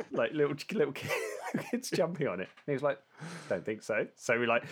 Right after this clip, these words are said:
immediately <laughs> walking boots off, <laughs> all aboard. We've got to, we have to bounce like maniacs on, on, um,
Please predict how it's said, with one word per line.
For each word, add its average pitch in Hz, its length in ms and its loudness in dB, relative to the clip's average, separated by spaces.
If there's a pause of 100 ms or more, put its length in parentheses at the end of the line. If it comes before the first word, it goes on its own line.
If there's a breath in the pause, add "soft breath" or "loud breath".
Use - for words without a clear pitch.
(300 loud breath)
immediately 151 1000 4
<laughs> - 60 -20
walking 143 280 4
boots 143 240 4
off, - 340 6
<laughs> - 380 8
all 190 340 6
aboard. 151 420 4 (580 loud breath)
We've 147 200 4
got 160 160 4
to, 147 180 2
we 165 160 6
have 160 200 2
to 151 80 2
bounce 156 520 6
like 131 240 4
maniacs 139 680 2
on, 131 360 0 (140)
on, 123 320 0
um, 117 560 0